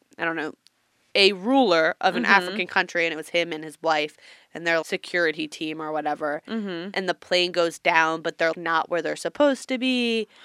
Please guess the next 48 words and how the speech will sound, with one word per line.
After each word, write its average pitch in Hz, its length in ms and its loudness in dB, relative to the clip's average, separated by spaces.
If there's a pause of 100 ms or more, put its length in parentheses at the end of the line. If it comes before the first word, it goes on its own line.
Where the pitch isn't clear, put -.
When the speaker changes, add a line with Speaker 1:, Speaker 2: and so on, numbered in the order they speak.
Speaker 2:
Huh. 233 300 -8
Speaker 1:
And 185 260 2
there's 165 800 2
a - 80 -2
bunch 180 240 2
of 170 80 -2
messages 170 680 -4
back 160 280 -2
and 160 120 -12
forth 165 240 -2
from 170 240 -8
them. 160 500 -6
Like, 190 400 0
they're 170 140 2
thirty 269 360 2
minutes 226 300 -2
out 190 160 8
from 175 140 -8
where 180 100 2
they're 170 120 0
supposed - 260 -4
to 170 60 -10
be. 151 280 -4 (420)
And 175 140 -6
they're 170 100 0
like, 165 280 -2
"Okay, 196 240 2
we'll 190 160 -2
be 208 180 -6
here 185 160 -2
in 185 100 -4
thirty 196 280 -2
minutes. 180 420 -10
Speaker 2:
Mm-hmm. 233 400 -2
Speaker 1:
When 175 240 2
can 175 140 -4
we 170 100 0
land?" 151 260 -4
or 151 60 -6
whatever. 151 320 0
And 170 280 0
the - 80 -10 (360)
control 160 320 -6
tower 160 340 -2
says 170 220 -4
this 151 240 -8
or 165 60 -6
whatever. 165 340 -6